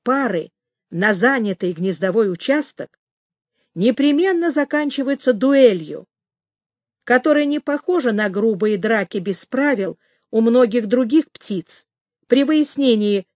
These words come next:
территориальных отношений. Есть в ней короткая приветственная церемония,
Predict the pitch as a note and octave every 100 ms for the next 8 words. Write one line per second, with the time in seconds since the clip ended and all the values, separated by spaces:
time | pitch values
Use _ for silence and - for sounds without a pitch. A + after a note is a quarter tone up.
0 | _ - A#3+ A#3+ C4 C4 C4 F3+ E3+ E3
1 | F#3+ - G#3 - E3 - F3 _ _ _
2 | _ _ _ _ _ _ _ _ _ _
3 | _ _ - F3 F4+ A4 - D#4 F4 F4
4 | E4 C4+ C4+ E4 - - D4+ - B3+ G#3+
5 | B3 D4 - C#4+ D4 C#4+ C#4+ - D#4 D#4+
6 | C4 F#3 E3+ D#3+ D#3+ D#3